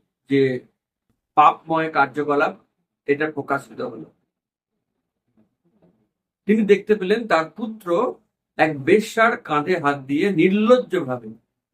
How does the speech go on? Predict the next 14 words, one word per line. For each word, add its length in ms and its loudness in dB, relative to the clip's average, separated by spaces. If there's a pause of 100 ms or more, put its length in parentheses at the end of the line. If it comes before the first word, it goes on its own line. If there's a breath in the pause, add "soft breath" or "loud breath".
(880)
শহরের 760 2 (320)
রাস্তা 420 0
দিয়ে 260 -2
যাচ্ছে। 380 -4 (1120)
ধনপাল 680 4 (760)
তেমন 420 2
পিতা 300 -2
ছিলেন 340 0
না 260 -6 (1000)
যে 160 4
পুত্র 520 2
স্নেহে 640 0
অন্ধ, 520 -2 (1700)
ধৃতরাষ্ট্র 840 2